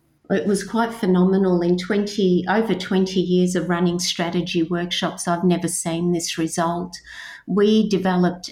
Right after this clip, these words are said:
a ten-year visionary plan. And again, at the outset, engagement and inclusion were, were, were the primary factors here. There was no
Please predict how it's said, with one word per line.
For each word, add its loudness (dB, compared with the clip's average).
a 0
ten-year 2
visionary 0
plan. -2
And 2
again, 2
at -12
the 4
outset, -2
engagement 2
and 2
inclusion 0
were, 0
were, 4
were 2
the -2
primary 2
factors -4
here. -2
There 0
was -2
no 4